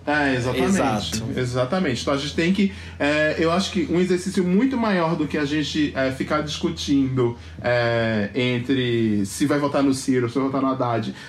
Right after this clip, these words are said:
Speaker 1: se vai votar na Ma-, se vai votar na Marina, se vai votar no Bolsonaro, et cetera e tal, é um exercício de convencer as pessoas que estão dizendo que vão votar em branco, que nem vão votar, a irem votar.
Speaker 2: Uhum.
Speaker 1: Nem que seja pra votar no candidato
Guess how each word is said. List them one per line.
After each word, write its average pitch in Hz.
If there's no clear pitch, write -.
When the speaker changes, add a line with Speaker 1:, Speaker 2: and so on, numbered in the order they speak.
Speaker 1:
se -
vai 139
votar 143
na 143
Ma-, 143
se 143
vai 139
votar 135
na 131
Marina, 135
se 127
vai 123
votar 127
no 120
Bolsonaro, 123
et 117
cetera 120
e 113
tal, 156
é 147
um 151
exercício 170
de 170
convencer 220
as 190
pessoas 180
que -
estão 156
dizendo 147
que 135
vão 143
votar 131
em 127
branco, 123
que 143
nem 202
vão 160
votar, 147
a 143
irem 170
votar. 156
Speaker 2:
Uhum. 143
Speaker 1:
Nem 180
que 208
seja 190
pra 190
votar 175
no 170
candidato 165